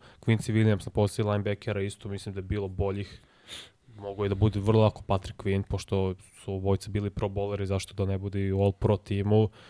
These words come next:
Ili, na primjer, Bobby Okereke koji je promenio odbranu Giantsa. A čudi mi je da nije Denzel Ward na poziciji cornerbacka, treći taj.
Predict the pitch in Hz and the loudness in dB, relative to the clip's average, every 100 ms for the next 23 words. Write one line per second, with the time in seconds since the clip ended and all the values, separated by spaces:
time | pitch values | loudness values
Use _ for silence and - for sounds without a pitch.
0 | - - 110 107 107 104 98 - 98 98 | -20 -10 -2 2 2 2 0 0 0 0
1 | 95 101 98 104 - 107 98 101 - - | 2 4 4 4 2 0 2 0 -2 -4
2 | 95 - 98 104 104 95 92 95 90 95 | -2 0 2 4 4 0 -2 -4 -4 -2
3 | 92 101 - 110 107 - - - 113 107 | 0 0 2 4 4 2 -12 -4 0 2
4 | 123 123 127 120 135 127 135 123 135 131 | 2 4 4 6 6 6 4 4 4 6
5 | 131 110 - 127 - 117 123 117 104 - | 4 2 0 0 -2 4 4 4 0 -2
6 | - - 107 104 - - - | -8 0 2 2 0 -10 -10